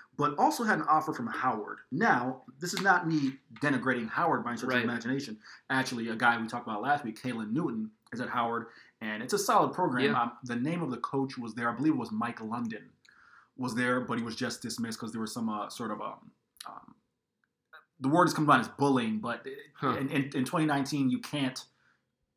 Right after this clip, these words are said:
Speaker 1: you can't coach the way Mike London is. And I, and I apologize for saying this publicly on the podcast. No need to cut it out.
Speaker 2: Yeah.
Speaker 1: Um, I'll look at it. I'll look it up. Uh, it just was aggressive coaching. I'll, I'll look it up and get the specifics before we go. But my question I want to ask you is this.
Speaker 2: Yes.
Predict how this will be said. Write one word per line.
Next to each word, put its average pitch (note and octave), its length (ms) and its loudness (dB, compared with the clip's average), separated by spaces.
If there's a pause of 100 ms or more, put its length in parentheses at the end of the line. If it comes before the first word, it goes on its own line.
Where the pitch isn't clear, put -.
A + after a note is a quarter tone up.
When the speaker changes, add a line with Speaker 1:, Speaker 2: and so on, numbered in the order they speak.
Speaker 1:
you D3 120 0
can't F3+ 260 2
coach D3 300 4
the B2+ 60 -2
way B2 120 2
Mike A#2 240 2
London A2+ 220 -2
is. G#2+ 120 -8
And C3 80 -6
I, C#3+ 120 8
and C#3 120 4
I C3+ 100 10
apologize C#3 500 6
for - 80 -16
saying B2 180 -4
this G#2+ 120 -4
publicly A#2+ 300 -6
on A2 60 -6
the G#2+ 60 -10
podcast. A#2 400 -4
No B2+ 60 -2
need A#2 80 -6
to A2+ 60 -12
cut A#2+ 140 -4
it A2 80 -8
out. B2 220 -2 (240)
Speaker 2:
Yeah. A#2 160 -14
Speaker 1:
Um, B2 200 0
I'll B2+ 140 4
look C#3 220 6
at B2+ 140 2
it. A#2+ 80 -4
I'll A#2 120 -4
look B2+ 160 -2
it A2+ 80 -2
up. A2+ 300 -6
Uh, A2 200 -2
it B2+ 40 -6
just D#3 240 0
was C3+ 300 2
aggressive B2+ 560 -2
coaching. G#2+ 440 -6
I'll, A2 380 -2
I'll A2+ 400 -4
look C3+ 160 0
it C3 40 0
up A2+ 100 -4
and A2+ 60 -6
get A2+ 100 -6
the A2 40 -14
specifics A2+ 460 -10
before A2 340 -10
we G#2+ 100 -2
go. C3+ 240 0 (160)
But - 180 10
my D3 160 4
question A3+ 440 2
I C#3 40 0
want C3+ 180 0
to C3+ 100 -6
ask C#3+ 160 -4
you A#2+ 80 -6
is A2 80 -8
this. A#2 240 -8
Speaker 2:
Yes. G#2+ 140 -6